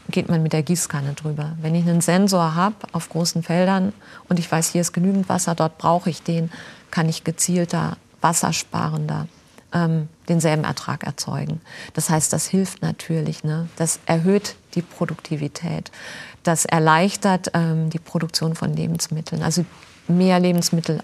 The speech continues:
auf gegebener Fläche, was ja eine Produktivitätssteigerung, ähm, als solche ist.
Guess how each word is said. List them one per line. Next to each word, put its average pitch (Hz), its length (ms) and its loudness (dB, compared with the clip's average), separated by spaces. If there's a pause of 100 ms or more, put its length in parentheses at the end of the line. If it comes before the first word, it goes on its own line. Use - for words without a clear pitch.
(120)
auf 156 300 -2
gegebener 165 560 2
Fläche, 147 520 -6 (380)
was 165 200 2
ja - 60 0
eine 143 120 -2
Produktivitätssteigerung, 160 1500 -6
ähm, 151 320 -4 (540)
als 143 220 0
solche 147 300 -2
ist. - 380 -6